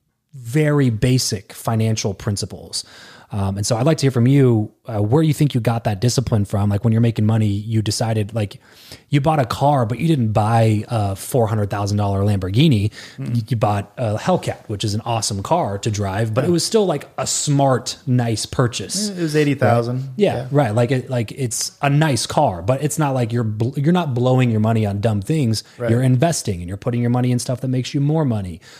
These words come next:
Speaker 1: Where did that, where did that discipline come from? And what's your philosophy on investing in general?
Speaker 2: Yeah, and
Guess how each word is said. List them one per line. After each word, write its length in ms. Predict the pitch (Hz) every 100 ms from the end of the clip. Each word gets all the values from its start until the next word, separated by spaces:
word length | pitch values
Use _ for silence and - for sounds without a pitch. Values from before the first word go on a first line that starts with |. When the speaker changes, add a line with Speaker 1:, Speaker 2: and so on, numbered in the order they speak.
| - -
Speaker 1:
Where 180 | 123
did 140 | 151 139
that, 300 | 139 131 -
where 100 | 127
did 100 | 147
that 160 | 143 120
discipline 380 | 123 - 120 107
come 180 | 104 101
from? 220 | 104 107
And 120 | 110
what's 220 | 135 135
your 80 | 135
philosophy 800 | - 110 104 - - 110 113 101
on 220 | - 107
investing 480 | 98 92 98 - 90
in 80 | 87
general? 360 | 87 85 80 - _ _ _
Speaker 2:
Yeah, 320 | 208 165 113 156
and 640 | 143 139 131 131 -